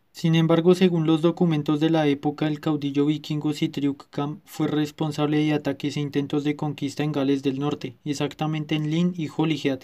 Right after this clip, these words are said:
que cayeron en el año novecientos sesenta y uno, y la zona de Anglesey, que cayó en el año novecientos sesenta y dos. Sin embargo, los galeses expulsaron a los vikingos de esa zona, pero otros documentos señalan que Magnus Macarailt, quien era rey vikingo de la isla de Man,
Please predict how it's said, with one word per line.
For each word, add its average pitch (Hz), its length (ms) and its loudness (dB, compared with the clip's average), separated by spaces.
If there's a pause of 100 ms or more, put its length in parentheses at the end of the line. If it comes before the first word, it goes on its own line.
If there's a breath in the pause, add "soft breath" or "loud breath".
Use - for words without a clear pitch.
que 147 180 -4
cayeron 143 500 -2
en 151 140 -2
el 143 140 -4
año 139 220 -2
novecientos 143 600 -4
sesenta 147 460 -2
y 135 100 -2
uno, 151 300 -4
y 165 100 -2
la 147 160 0
zona 147 300 -2
de 151 100 0
Anglesey, 143 520 -2
que 147 160 -2
cayó 143 220 -2
en 139 120 -2
el 139 100 -2
año 143 240 -2
novecientos 143 600 -2
sesenta 139 380 -4
y 131 60 -4
dos. 139 300 -2 (220)
Sin 165 240 -2
embargo, 160 360 2
los 175 160 6
galeses 151 460 0
expulsaron 147 720 -4
a 147 60 -2
los 151 200 -2
vikingos 139 480 -4
de 143 80 0
esa 139 180 -2
zona, 139 400 -6
pero 156 260 -2
otros 165 360 2
documentos 156 560 0
señalan 147 400 -2
que 151 160 -4
Magnus 147 420 -6
Macarailt, 143 800 -4
quien 143 260 -6
era 143 240 -2
rey 147 160 -2
vikingo 151 480 -4
de 156 80 0
la 151 140 0
isla 139 260 -2
de 139 120 -4
Man, 151 320 -6